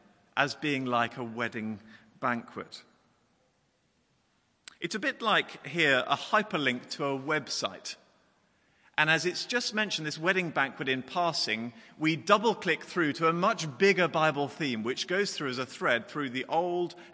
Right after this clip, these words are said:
and the New Testament. The, the theme of a wedding banquet. We, we had it read in that wonderful reading from Isaiah chapter twenty-five, our first reading. Have you heard that one before? It's one of the best Old Testament pieces talking about the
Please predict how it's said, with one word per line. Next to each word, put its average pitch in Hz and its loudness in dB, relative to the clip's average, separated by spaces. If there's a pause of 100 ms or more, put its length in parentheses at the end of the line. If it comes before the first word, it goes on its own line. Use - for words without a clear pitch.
and 156 0
the 147 -2
New 139 -2
Testament. - -10 (1300)
The, 135 -6
the 151 -2
theme 180 4
of 127 0
a 143 4
wedding 139 2
banquet. 180 0 (220)
We, 180 -4
we 151 2
had 196 2
it 151 0
read 170 4
in 123 0
that 139 2
wonderful 175 0
reading 143 0
from 135 -8
Isaiah 131 -2
chapter - -10
twenty-five, 131 -4
our 120 0
first 131 -6
reading. 143 -8
Have 139 -10
you 170 -8
heard 165 -4
that 165 -4
one 160 -10
before? 160 -12 (1500)
It's - -16
one 147 -4
of 139 -6
the 135 -2
best 170 -2
Old 165 0
Testament 143 -6
pieces 135 -6
talking 143 -8
about 123 0
the 127 -8